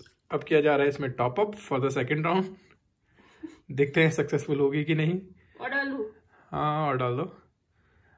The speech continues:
Speaker 1: हमने last time जो इतनी चटनी बनी है, इसको इसमें ही रखा है, निकाला नहीं है। Let's see। पहली बार इतना close, अ, अ, मैं देख रहा हूँ चटनी बनते हुए, बनाते हुए।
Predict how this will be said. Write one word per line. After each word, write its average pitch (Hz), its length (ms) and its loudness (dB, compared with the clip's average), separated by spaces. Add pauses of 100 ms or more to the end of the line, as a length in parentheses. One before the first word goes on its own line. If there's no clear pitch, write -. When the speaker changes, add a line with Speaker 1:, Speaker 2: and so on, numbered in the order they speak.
(100)
Speaker 1:
हमने 156 220 2
last 147 240 6
time 160 180 4
जो 165 80 4
इतनी 160 320 -4
चटनी 151 260 -2
बनी 151 180 0
है, 160 60 -2
इसको 147 180 -4
इसमें 143 240 -2
ही 151 60 2
रखा 143 220 -2
है, 160 60 2
निकाला 131 300 2
नहीं 147 160 -2
है। 185 140 -6 (2500)
Let's - 140 -8
see। 120 400 -10 (1500)
पहली 160 260 4
बार 165 180 4
इतना 156 440 0
close, 151 420 0
अ, 135 1000 -2
अ, 131 360 -4
मैं 135 280 -4
देख 135 200 2
रहा 135 80 0
हूँ 135 80 -2
चटनी 135 240 -2
बनते 123 260 -2
हुए, 131 160 2
बनाते 135 360 0
हुए। 139 280 0